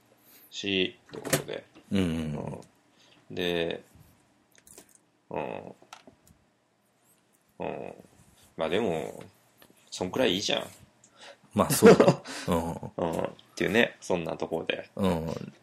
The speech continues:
Speaker 2: だからあれだよね。
Speaker 1: ざわつかなくても。
Speaker 2: その、
Speaker 1: うん。
Speaker 2: まあ、こ-、この国レベルの人たちってさ、
Speaker 1: うん。
Speaker 2: 多分自分でさ、その、英語を日本人だったら多分喋ることってないじゃん、ほぼ。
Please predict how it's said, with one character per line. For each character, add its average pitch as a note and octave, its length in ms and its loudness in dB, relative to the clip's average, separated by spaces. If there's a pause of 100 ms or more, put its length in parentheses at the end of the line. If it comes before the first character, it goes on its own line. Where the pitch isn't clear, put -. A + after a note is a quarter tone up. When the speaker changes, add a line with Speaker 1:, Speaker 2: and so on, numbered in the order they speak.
(160)
Speaker 2:
だ - 80 0
か F2+ 80 2
ら E2+ 80 6
あ G#2+ 60 8
れ D3+ 60 10
だ E3 100 12
よ A#2 40 10
ね。 F#2+ 60 12
Speaker 1:
ざ F2 60 4
わ - 40 -2
つ - 60 -8
か E2+ 100 0
な D#2 100 -8
く - 80 -20
て F2+ 100 -4
も。 - 180 -4
Speaker 2:
そ - 260 4
の、 F2+ 640 4 (840)
Speaker 1:
う F#2 40 -10
ん。 D#2+ 140 -12 (960)
Speaker 2:
ま G#2 100 2
あ、 F#2 60 -2 (180)
こ-、 C#3+ 160 2 (160)
こ F3+ 120 6
の A#3 400 8 (240)
国 G3+ 340 8
レ A#3+ 140 10
ベ A#3 120 8
ル C3 100 8
の G2 140 8
人 F#2+ 200 0
た F#2 100 4
ち - 120 -6
っ - 20 -12
て - 80 -10
さ、 E2 140 -2
Speaker 1:
う - 20 0
ん。 - 40 -8
Speaker 2:
多 B2+ 120 6
分 F#2 240 -2
自 A2 140 4
分 A3+ 320 8
で A3 120 8
さ、 C#3+ 320 10
そ - 160 2
の、 G#2 460 6
英 C3 240 10
語 B2 200 10
を A#2+ 60 10
日 A2+ 120 4
本 B2 220 6
人 A#2+ 220 4
だ E2+ 100 4
っ - 60 -2 (120)
た - 100 -2
ら B1+ 80 -6
多 - 120 2
分 F#2 80 0
喋 G#2+ 340 6
る A2 80 8
こ - 120 -4
と - 140 -10
っ - 40 -12
て - 140 -14
な F#2 280 6
い A2+ 100 8
じ - 100 2
ゃ - 40 0
ん、 - 20 -2
ほ G2 200 4
ぼ。 E2 240 -2